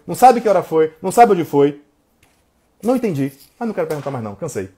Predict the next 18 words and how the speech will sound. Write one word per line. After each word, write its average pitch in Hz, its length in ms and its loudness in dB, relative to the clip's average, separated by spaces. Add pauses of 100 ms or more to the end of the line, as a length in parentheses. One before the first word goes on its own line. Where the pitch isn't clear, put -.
(1400)
Caramba, 131 600 -8
que 190 100 -20
fechamento 113 580 -12
da 113 140 -14
poça. - 240 -20
Fala, 117 140 -16
"Rapaz, 110 520 -12
o 160 60 -14
cara 123 180 -12
é - 60 -12
bom, 269 260 -8
velho." 165 180 -12 (1200)
Defina 170 520 -10
a - 20 -14
tese 151 440 -14
antes. 135 800 -18 (1200)
Outro 185 240 0
exemplo. 170 460 -4